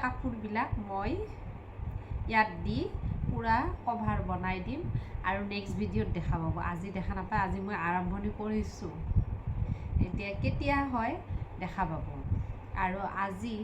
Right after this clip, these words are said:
সদায় আপোনালোকে ভাত খাই থাকে, গতিকে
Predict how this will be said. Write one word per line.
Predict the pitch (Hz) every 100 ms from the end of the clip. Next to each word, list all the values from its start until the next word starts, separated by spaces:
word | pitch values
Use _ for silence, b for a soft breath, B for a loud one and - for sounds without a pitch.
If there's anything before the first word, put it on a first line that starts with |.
| 214 -
সদায় | 262 254 262 269
আপোনালোকে | 233 233 226 - -
ভাত | 175 170 -
খাই | 190 190
থাকে, | 190 - 185 294 - B B B B - 175
গতিকে | 196 190 190 196